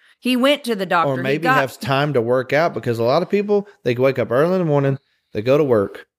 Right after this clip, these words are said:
Speaker 2: They work at that job that has insurance, God-fearing.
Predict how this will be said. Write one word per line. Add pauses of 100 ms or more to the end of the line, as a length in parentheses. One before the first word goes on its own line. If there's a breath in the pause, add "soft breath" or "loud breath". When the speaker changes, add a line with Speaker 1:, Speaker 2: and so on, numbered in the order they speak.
(840 soft breath)
Speaker 2:
They
work
at
that
job
that
has
insurance,
God-fearing.